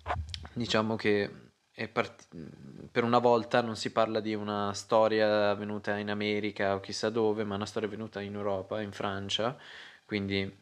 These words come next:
mm, più vicino a noi, e quindi queste storie sono sempre interessanti. Ehm, partiamo dal fatto che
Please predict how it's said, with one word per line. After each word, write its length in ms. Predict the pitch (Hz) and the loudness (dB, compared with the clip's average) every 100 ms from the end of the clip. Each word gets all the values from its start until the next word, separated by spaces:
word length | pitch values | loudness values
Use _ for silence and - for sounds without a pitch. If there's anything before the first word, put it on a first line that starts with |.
| 123 | -12
mm, 420 | 104 98 95 98 | -8 -6 -6 -8
più 180 | 95 104 | -8 -6
vicino 380 | 104 - 101 98 | -4 -2 -2 -2
a 40 | |
noi, 400 | 101 98 113 - | 0 -2 -2 -6
e 80 | - | -10
quindi 200 | - 104 | -8 -8
queste 180 | 95 113 | -8 -10
storie 260 | - 107 110 | -6 -6 -6
sono 180 | 95 | -8
sempre 280 | 98 - - | -10 -12 -12
interessanti. 800 | - - 101 - 101 101 98 107 - - - - - - - - - _ _ _ _ _ _ _ - | -16 -14 -12 -8 -8 -8 -8 -12 -12 -18 -16 -14 -14 -14 -16 -18 -20 _ _ _ _ _ _ _ -6
Ehm, 1600 | 101 98 98 92 92 92 92 90 90 92 92 92 95 95 80 - _ _ - | -2 2 2 2 0 0 -2 -2 -4 -6 -8 -12 -12 -14 -16 -20 _ _ -6
partiamo 360 | - 120 170 220 | -4 2 2 4
dal 160 | 135 | 0
fatto 320 | - 107 - | 0 -4 -4
che 380 | 107 113 107 - | -4 0 0 -2